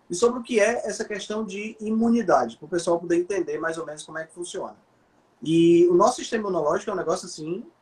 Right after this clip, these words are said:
formidável, né? É uma, uma, uma,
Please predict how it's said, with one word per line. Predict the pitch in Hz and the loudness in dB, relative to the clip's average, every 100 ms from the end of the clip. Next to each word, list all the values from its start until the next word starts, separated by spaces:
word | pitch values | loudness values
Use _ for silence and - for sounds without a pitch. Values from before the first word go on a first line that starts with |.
| _ _ | _ _
formidável, | - 165 185 208 165 117 - 95 - _ _ _ _ - | -4 -2 -2 0 2 0 -4 -14 -20 _ _ _ _ -14
né? | 110 127 185 120 - | -8 -6 -6 -8 -10
É | 127 127 | -4 -2
uma, | 147 160 170 165 165 156 151 | -2 0 0 0 0 0 -2
uma, | 147 147 143 139 135 131 127 120 - | -8 -10 -6 -4 -4 -4 -6 -8 -8
uma, | 127 127 123 120 113 107 107 | -8 -6 -4 -4 -6 -8 -16